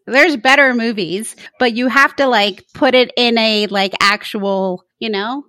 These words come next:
I, I wasn't going into it really expecting much. So I wasn't disappointed, but at the same time,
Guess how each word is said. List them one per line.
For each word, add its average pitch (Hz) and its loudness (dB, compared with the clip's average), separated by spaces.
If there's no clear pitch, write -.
I, 226 0
I 262 2
wasn't 302 2
going 285 4
into 247 -2
it 208 0
really 220 0
expecting 190 -2
much. - -6
So 202 2
I 202 0
wasn't 220 0
disappointed, 185 -2
but 226 4
at 233 2
the 226 -4
same 233 -2
time, 202 2